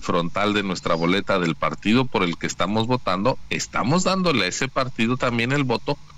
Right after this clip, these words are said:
por sus diputados plurinominales. Bien vistas las cosas,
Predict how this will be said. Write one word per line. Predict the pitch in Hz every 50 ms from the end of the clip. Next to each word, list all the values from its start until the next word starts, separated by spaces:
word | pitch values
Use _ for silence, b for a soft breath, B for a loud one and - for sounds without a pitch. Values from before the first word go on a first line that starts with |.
| - - - -
por | - 185 208 202
sus | - - 175 131
diputados | 123 110 - - 95 87 - 101 98 98 92
plurinominales. | - - - 95 98 98 98 101 101 101 107 110 131 156 180 160 123 101 101
Bien | 95 117 147 180 190
vistas | 185 190 170 - - 170 151 -
las | 139 117 - -
cosas, | - - 110 110 - - 156 196 -